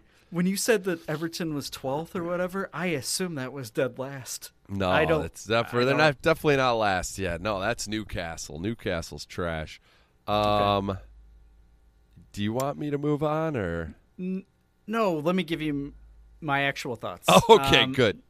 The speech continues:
Speaker 2: Thanks, Dave.
Speaker 1: So, no, and unfortunately, unfortunately, they are my actual thoughts. Uh, Rafa Benitez, I've been thinking about the greatest, uh, managers and coaches in the history of sport, Dan, and here are my top three,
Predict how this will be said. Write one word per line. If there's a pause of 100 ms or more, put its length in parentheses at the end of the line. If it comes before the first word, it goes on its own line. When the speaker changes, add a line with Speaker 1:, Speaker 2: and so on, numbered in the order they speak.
(120)
Speaker 2:
Thanks,
Dave. (520)
Speaker 1:
So,
no,
and
unfortunately, (420)
unfortunately,
they
are
my
actual
thoughts. (380)
Uh,
Rafa
Benitez,
I've
been
thinking
about (100)
the
greatest, (120)
uh,
managers
and
coaches
in
the
history
of
sport, (340)
Dan, (640)
and
here
are
my
top
three,